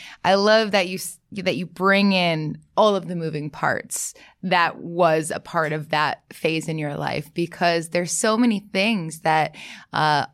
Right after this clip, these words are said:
on our path, like you said, one thing will lead to the next. And, but when you have your hand in so many places, or if you wear so many hats, that's sort of like this spider web effect where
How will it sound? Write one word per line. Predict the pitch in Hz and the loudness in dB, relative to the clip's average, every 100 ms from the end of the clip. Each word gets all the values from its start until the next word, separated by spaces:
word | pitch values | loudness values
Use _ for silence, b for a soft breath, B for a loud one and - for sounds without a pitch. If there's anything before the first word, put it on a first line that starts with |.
| - | -2
on | 180 220 220 | 2 4 4
our | 170 | 2
path, | 165 170 160 165 | 0 0 0 0
like | - 175 180 | -4 -6 -6
you | |
said, | 175 - 175 156 | -4 0 0 2
one | 180 196 | 2 2
thing | 208 196 | 0 0
will | 170 | -2
lead | 170 170 165 | -2 -4 -4
to | 180 | -4
the | 160 | 0
next. | 165 202 - - - | 2 0 0 -10 -8
And, | 185 170 | -8 -2
but | 175 | -2
when | 185 185 185 | -2 -4 -6
you | 185 | -4
have | 185 170 | -4 -4
your | 165 | -4
hand | 175 359 330 196 - b b b - | -4 -2 0 0 -4 b b b 0
in | 202 | 0
so | 196 - 196 | 0 2 2
many | 196 190 175 | 2 0 -4
places, | - 190 214 170 165 165 | 0 0 0 0 0 0
or | 170 | 0
if | 170 - | 0 -4
you | 170 | 0
wear | 175 190 208 | 2 4 2
so | - 180 | 0 0
many | 165 160 | 2 0
hats, | 170 202 165 - - B B B | 2 0 0 -6 -12 B B B
that's | - 190 - | -2 -2 -2
sort | 220 196 | 2 4
of | 190 185 | 4 4
like | 175 180 | 2 0
this | 185 - | -2 -2
spider | - 190 196 | 2 2 4
web | 165 156 | 2 0
effect | 156 - 131 - - | -2 0 -2 -2 -6
where | 170 156 151 | 0 2 2